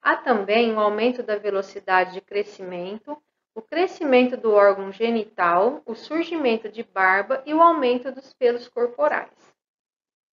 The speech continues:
É muito importante dormir bem na adolescência.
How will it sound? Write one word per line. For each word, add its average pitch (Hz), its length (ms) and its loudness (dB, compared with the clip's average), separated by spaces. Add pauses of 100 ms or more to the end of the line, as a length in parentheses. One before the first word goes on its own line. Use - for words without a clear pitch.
(1080)
É 269 80 -8
muito 339 300 0
importante 220 720 0
dormir 233 520 0
bem 214 360 -2
na 240 160 2
adolescência. 233 960 -2